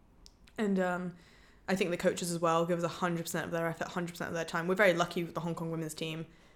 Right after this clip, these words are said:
and a lot of the premiership teams here as well, like, with the women, the respect we get from our support staff and our coaches. But I think because, again, we're not very high maintenance.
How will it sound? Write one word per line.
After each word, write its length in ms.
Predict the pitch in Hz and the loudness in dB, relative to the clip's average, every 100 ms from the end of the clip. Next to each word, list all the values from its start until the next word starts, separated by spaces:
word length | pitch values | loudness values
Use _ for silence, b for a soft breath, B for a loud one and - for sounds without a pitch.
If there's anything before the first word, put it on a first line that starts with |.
| b | b
and 160 | 190 190 | 6 6
a 80 | 180 | 6
lot 260 | 180 185 | 6 4
of 80 | - | 4
the 60 | - | -2
premiership 540 | - 185 165 - - | 0 2 0 -4 -6
teams 260 | 170 156 - | -8 -8 -4
here 180 | 165 | -4
as 140 | - 180 | -2 2
well, 240 | 165 151 | 2 2
like, 240 | 175 - - | -2 -6 -6
with 100 | 170 | -4
the 60 | |
women, 400 | 170 160 160 160 - | 0 0 -4 -8 -6
the 100 | 180 | -2
respect 440 | 165 - - 156 - | -2 0 0 -2 -4
we 100 | 160 | -4
get 400 | 151 147 - - | -2 -2 -6 -10
from 220 | - 151 160 | -6 -4 0
our 220 | 151 147 b b b b - | -2 -2 b b b b -14
support 460 | 165 - 170 165 - | -4 -4 0 -2 0
staff 320 | - 151 147 | 2 2 2
and 80 | 165 | -2
our 120 | 151 | -2
coaches. 640 | - 156 - - 196 - B B B B | -2 -6 -4 -6 -4 -6 B B B B
But 80 | 180 | 2
I 40 | |
think 240 | 170 180 180 | 4 0 -2
because, 360 | 180 180 170 | 2 2 2
again, 260 | 170 185 170 | 0 -2 -2
we're 120 | 165 | -2
not 200 | 180 180 - | -2 -6 -8
very 160 | 180 170 | -2 -2
high 180 | 170 180 | 0 0
maintenance. 720 | 180 185 190 214 247 - - | 0 0 0 -2 -4 -8 -10